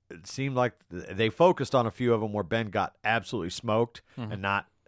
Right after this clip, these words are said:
Speaker 1: any of the offensive linemen, like, helped him up.
Speaker 2: Huh.
Speaker 1: Like, that's your fault. You picked
Speaker 2: Yeah.
Speaker 1: that motherfucker up.
Speaker 2: Right.
Speaker 1: And apparently it was made a huge deal in the locker room today,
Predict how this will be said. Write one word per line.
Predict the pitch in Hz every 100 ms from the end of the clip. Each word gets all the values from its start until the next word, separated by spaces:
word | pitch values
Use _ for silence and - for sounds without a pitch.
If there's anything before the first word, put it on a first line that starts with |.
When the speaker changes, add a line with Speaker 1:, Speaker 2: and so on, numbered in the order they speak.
| _
Speaker 1:
any | 110 110
of | 104
the | 95
offensive | 92 92 98 87 92
linemen, | 95 95 90 85
like, | 90 - _ - - - - - _ _ - -
helped | - 95 90
him | 82
up. | 69 - _ _ -
Speaker 2:
Huh. | 135 95 _ _ 107
Speaker 1:
Like, | 107
that's | 139 160 -
your | 98 131 117
fault. | - 101 78 -
You | 139
picked | 123
Speaker 2:
Yeah. | 120 110
Speaker 1:
that | 120 113
motherfucker | 113 92 110 95 85 82
up. | 65 _
Speaker 2:
Right. | 101 95 92 - - - -
Speaker 1:
And | 104 98 98 90
apparently | - 110 110 104 104
it | 92
was | 90
made | 98 98 92
a | 90
huge | 87 101 92 -
deal | 101 95 87
in |
the | 82
locker | 87 87 -
room | 90 85
today, | 82 82 82